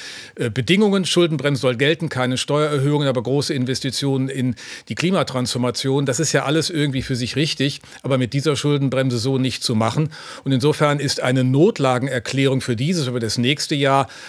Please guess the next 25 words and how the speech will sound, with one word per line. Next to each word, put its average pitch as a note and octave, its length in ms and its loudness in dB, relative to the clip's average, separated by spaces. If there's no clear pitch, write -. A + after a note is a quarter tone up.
eine C#3+ 260 0
auch F3 140 4
sehr D3 180 4
wackelige B2+ 400 -2
Geschichte. C#3 380 -4
Auch - 80 -8
das D3+ 160 0
ist D3 160 -2
heute B2+ 220 0
bei A#2 100 0
der B2+ 120 0
Anhörung B2+ 460 0
deutlich B2 380 -2
geworden. C3 400 0
Sie B2 80 -2
muss B2+ 240 -2
klug D#3 300 -2
begründet C#3+ 500 0
werden C#3+ 240 2
und C#3 240 -2
auch B2+ 120 0
sachlich D3 560 -2
in C3 100 -4
dem B2+ 180 0
Jahr C#3 340 4